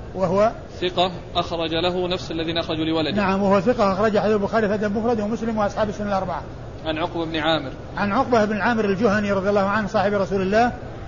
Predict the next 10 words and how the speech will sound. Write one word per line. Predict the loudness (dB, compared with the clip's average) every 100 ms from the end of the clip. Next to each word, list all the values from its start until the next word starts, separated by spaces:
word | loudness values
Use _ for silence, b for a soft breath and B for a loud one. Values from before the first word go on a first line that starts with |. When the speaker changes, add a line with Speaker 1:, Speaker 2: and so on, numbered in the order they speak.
| -8 0
Speaker 1:
عليه | 2 4
الصلاة، | 2 2 2 2 2
عليه | 2
الصلاة | 2 0 0
والسلام، | 2 2 2 0 -6 -12 -10 -2
وحديثه | 0 2 2 4 2 2
أخرجه | 2 4 4
أصحاب | 2 -2
الكتب | 0 -2
الستة. | -2 -4 -6